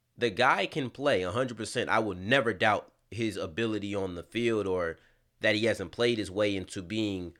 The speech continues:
eligible for this. This isn't, this isn't about how he plays. And playing in the C I A, you would think that those stats will make him a no-brainer.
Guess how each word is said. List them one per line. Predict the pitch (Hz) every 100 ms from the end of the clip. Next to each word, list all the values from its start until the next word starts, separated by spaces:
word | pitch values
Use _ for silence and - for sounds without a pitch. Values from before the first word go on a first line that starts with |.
| _ _ _ _ _ _ _ _ _ _ _ _ _ _ _ _ _ _
eligible | 113 107 95 85 76
for | 76 71
this. | - -
This | 151 180
isn't, | 156 135
this | 143 151
isn't | 196 175 123
about | 95 123 101 95
how | 107
he | 107 95
plays. | 101 90 65 78
And | 90
playing | 131 165 151
in | 127
the |
C | - 131
I | 107
A, | 101 170 208 185 - _ _ _
you | - 123
would | 120 110
think | - 254 -
that | 127
those | 127 120 -
stats | 127 120 -
will | 113
make | 120 131 131
him | 135
a | 110
no-brainer. | 104 127 101 127 131 73